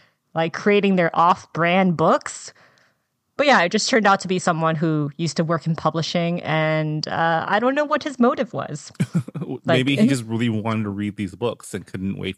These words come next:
Speaker 2: for a publishing date.
Speaker 1: Yeah, maybe, um, because he didn't do anything with them.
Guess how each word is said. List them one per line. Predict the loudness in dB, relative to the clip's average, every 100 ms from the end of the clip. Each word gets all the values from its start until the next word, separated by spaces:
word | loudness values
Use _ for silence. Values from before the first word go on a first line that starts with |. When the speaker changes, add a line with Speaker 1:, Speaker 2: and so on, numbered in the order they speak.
| -8
Speaker 2:
for | -10
a |
publishing | -6 -8 -6 -8
date. | -8 -8 -10 _
Speaker 1:
Yeah, | -10 -2 -2 -2
maybe, | -4 -2 -2 0 -2 -4
um, | 0 2 4 2 0 -4
because | -2 0
he | 2
didn't | 2 2 2
do | 2 2
anything | 2 2 0 -2
with | -2 -2
them. | -2 -2